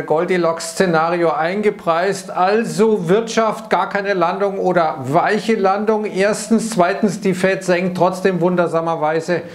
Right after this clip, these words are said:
die, äh, Zinsen und, äh, drittens geht die Inflation zurück. Okay, das kann durchaus ja passieren, aber die Inflation <laughs> geht vielleicht aus den,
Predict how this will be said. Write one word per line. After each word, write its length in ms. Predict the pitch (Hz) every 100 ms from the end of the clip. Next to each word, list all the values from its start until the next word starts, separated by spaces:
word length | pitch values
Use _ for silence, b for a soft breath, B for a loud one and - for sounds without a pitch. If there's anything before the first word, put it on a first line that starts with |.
| B B B -
die, 380 | 180 190 190 165
äh, 260 | 180 175
Zinsen 840 | - - 208 247 269 - 233 247 233
und, 580 | - 214 214 214 - 214
äh, 300 | 202 202 196
drittens 460 | 190 233 233 -
geht 180 | 220 214
die 80 | 196
Inflation 540 | 180 202 196 196 220
zurück. 340 | - 220 226 190
Okay, 320 | - 202 208
das 240 | 180 170
kann 300 | - 180 175
durchaus 600 | 196 196 185 175 185 185
ja 200 | 180 175
passieren, 760 | 175 180 175 214 220 208 170 170
aber 240 | 160 160
die 120 | 170
Inflation 500 | 180 175 170 - 196
<laughs> 20 | 180
geht 180 | 190
vielleicht 360 | 185 175 165 165
aus 100 | 170
den, 300 | 170 160